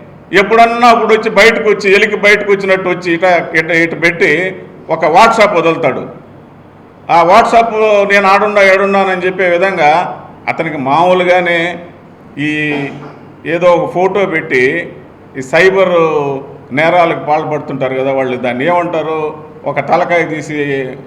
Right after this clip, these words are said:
ఉమ్, ఏమంటారు, మ్యాపింగ్, మార్ఫింగ్ అంటారు. ఆ మార్ఫింగ్లు పెట్టే విధానం నీకు ఇంకా పోలా. నువ్వు ఇప్పటికైనా నీ మీద పెట్టుండే కేసులు ఏ అయితే ఉన్నాయో అన్నిటినీ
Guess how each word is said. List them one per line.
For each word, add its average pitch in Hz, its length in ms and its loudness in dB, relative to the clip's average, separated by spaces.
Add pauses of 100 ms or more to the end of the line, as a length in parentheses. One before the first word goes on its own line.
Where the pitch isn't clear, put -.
(140)
ఉమ్, 120 260 -12 (220)
ఏమంటారు, 147 340 -6
మ్యాపింగ్, 156 500 -2 (840)
మార్ఫింగ్ 202 480 2
అంటారు. 139 520 -4 (220)
ఆ 165 140 6
మార్ఫింగ్లు 226 760 2
పెట్టే 208 300 0
విధానం 196 480 2
నీకు 175 160 -4
ఇంకా 170 220 0
పోలా. 165 340 2 (1200)
నువ్వు 160 240 -2
ఇప్పటికైనా 202 840 2 (680)
నీ 185 220 4
మీద 202 160 2 (100)
పెట్టుండే 196 420 2 (260)
కేసులు 190 440 2 (640)
ఏ 156 100 2 (120)
అయితే 202 280 4
ఉన్నాయో 190 400 4
అన్నిటినీ 185 400 0